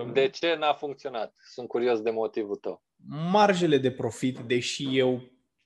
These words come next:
Speaker 1: creșteam mai mult decât îmi oferea, uh, dropshipper-ul, ca să zic așa, uh, furnizorul, nu erau suficiente.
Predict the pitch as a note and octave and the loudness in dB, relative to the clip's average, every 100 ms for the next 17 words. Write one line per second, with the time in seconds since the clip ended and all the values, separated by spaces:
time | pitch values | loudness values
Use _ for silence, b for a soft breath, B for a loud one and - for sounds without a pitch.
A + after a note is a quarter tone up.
0 | - - _ - B2+ A2 - E3+ F3 B2+ | -20 -20 _ -6 -4 -4 2 6 6 4
1 | A#2+ A#2 A#2+ C3+ E3 D3 B2+ B2 B2 A2+ | -4 -6 -4 0 0 4 2 2 -6 -4
2 | A2 G#2+ A2+ A2+ A2+ G#2+ G#2 - - A2 | -6 -6 0 2 2 2 0 -6 -8 -6
3 | G#2 A2 A#2+ A2+ - A2 A2+ A2 - - | -6 0 0 0 -8 -6 -4 -4 -8 -14
4 | G#2+ G#2+ - - B2+ D#3 - b b b | -14 -14 -14 -8 -6 -6 -10 b b b
5 | b b _ _ - A2+ G#2+ G#2+ A2+ - | b b _ _ -10 -6 -6 -8 -12 -18
6 | - _ _ _ _ - A#2 A2 G#2+ A#2+ | -20 _ _ _ _ -4 -2 -2 0 4
7 | C#3 G3 A3 b b b b b b b | 4 4 0 b b b b b b b
8 | b _ _ b b b _ _ _ _ | b _ _ b b b _ _ _ _
9 | - C3 D#3+ F3 E3+ E3 - C#3 D#3+ B2+ | -8 0 6 6 6 0 -6 -2 0 0
10 | G2+ | -4